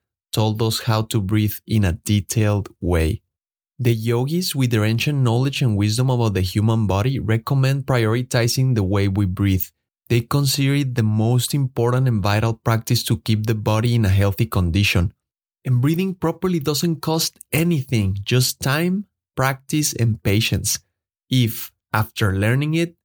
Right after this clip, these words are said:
it doesn't bring any noticeable improvements, it certainly won't hurt you. Try it. Fill your lungs completely. These are the steps. Number one, stand or sit with the back straight. Breathing through the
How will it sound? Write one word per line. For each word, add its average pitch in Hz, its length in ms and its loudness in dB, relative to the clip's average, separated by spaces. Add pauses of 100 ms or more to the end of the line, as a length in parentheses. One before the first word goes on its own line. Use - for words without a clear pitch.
it 117 160 -2
doesn't 139 380 0
bring 143 280 0
any 127 280 0
noticeable 131 640 0
improvements, 127 640 -2 (280)
it 110 160 -4
certainly 202 600 0
won't 113 380 2 (100)
hurt 101 240 2
you. 76 240 0 (540)
Try 139 180 -4
it. 110 240 -4 (560)
Fill 143 300 0
your 127 200 2
lungs 107 460 0
completely. 90 800 0 (480)
These 143 600 -2
are 101 160 2
the 95 100 0
steps. - 580 -2 (720)
Number 110 300 0
one, 101 460 0 (260)
stand 123 480 -2
or 131 80 2
sit 117 360 -2
with 113 180 0
the 101 80 0
back 95 300 0
straight. - 760 -2 (460)
Breathing 117 480 0
through 113 180 0
the 98 160 2